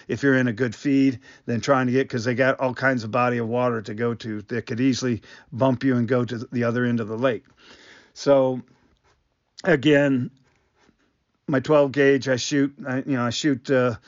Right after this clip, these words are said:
you know, I'll probably shoot the three inch. I shoot three inch. Last year I shot three inch fives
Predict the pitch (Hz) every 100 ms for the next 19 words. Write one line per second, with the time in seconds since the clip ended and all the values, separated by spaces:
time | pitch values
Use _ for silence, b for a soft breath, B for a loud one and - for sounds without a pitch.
0 | B B - 127 117 139 135 123 147 127
1 | 127 - 143 139 131 117 - 156 165 156
2 | 143 - 151 156 - 156 143 - 143 135
3 | 143 139 135 127 - 135 135 127 -